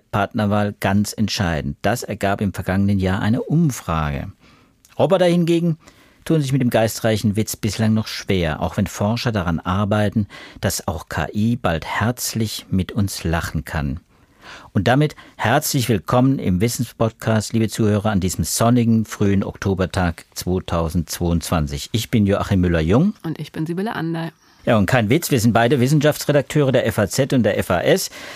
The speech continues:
Speaker 1: Ich bin Biologe und begleite die Klimaforschung und die Medizin. Sibylle ist Astrophysikerin und Philosophin. Und damit, glaube ich, Sibylle, sollten wir heute einsteigen, denn du kennst die Philosophie des Humors. Und du weißt,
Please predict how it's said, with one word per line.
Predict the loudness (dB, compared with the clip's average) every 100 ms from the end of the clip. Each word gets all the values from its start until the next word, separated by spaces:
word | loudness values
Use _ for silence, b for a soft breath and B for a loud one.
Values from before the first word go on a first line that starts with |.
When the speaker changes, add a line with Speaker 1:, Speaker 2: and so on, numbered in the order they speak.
| B B
Speaker 1:
Ich | 0
bin | 2 2
Biologe | 4 4 4 4 4
und |
begleite | 2 2 2 2
die | -6
Klimaforschung | -2 2 2 2 0 0 2
und | 4
die | 4
Medizin. | 2 0 2 2 2
Sibylle | 2 2 4 2
ist | 2 -2 -4 B B B
Astrophysikerin | -4 -2 -2 0 0 0 2 2 2 0 B B B
und | 2 2 2 -6
Philosophin. | -4 2 2 4 2 2 0 0
Und | 0 0
damit, | 2 2 0 -4 -2
glaube | 0 0 0
ich, | 0 -2 -6
Sibylle, | -4 -2 0
sollten | 0 0 0
wir | 0
heute | 0 0
einsteigen, | 0 0 2 2 4
denn | 2 2
du | 0 -2 -6
kennst | 0 0 0 -8 -6
die | -4
Philosophie | 0 0 0 -2 -2 0 2
des | 0 -2 0
Humors. | 2 4 4 4 4 2 -4 B B B B
Und | -2 0
du | 2
weißt, | 2 2 2 0 -6 -10